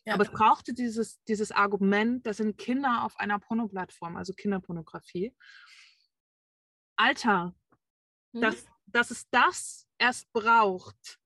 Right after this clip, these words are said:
Speaker 2: und das ist eigentlich Endstation, also da sollten sowieso alle Alarmglocken läuten, ähm,
Speaker 1: Mhm.
Speaker 2: aber dass vorher diese ganzen Anzeigen, das alles in die Wege leiten,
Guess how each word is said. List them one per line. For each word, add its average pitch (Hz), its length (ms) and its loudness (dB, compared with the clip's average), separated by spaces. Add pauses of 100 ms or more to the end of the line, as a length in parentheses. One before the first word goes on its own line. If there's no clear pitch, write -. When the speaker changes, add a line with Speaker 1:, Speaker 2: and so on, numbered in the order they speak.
(520)
Speaker 2:
und 202 140 -2
das 240 120 0
ist 240 120 -6
eigentlich 214 320 0
Endstation, 202 580 -4
also 185 200 -4
da 202 160 2
sollten 220 240 2
sowieso 202 240 2
alle 247 300 0
Alarmglocken 175 680 -4
läuten, 175 460 -8 (400)
ähm, 196 280 4
Speaker 1:
Mhm. 196 160 0 (180)
Speaker 2:
aber 208 200 2
dass 208 180 0
vorher 285 460 4
diese 220 260 -2
ganzen 254 360 -4
Anzeigen, 254 920 -4
das 214 200 -6
alles 247 340 0
in 240 100 0
die 240 100 0
Wege 226 220 2
leiten, 202 500 -4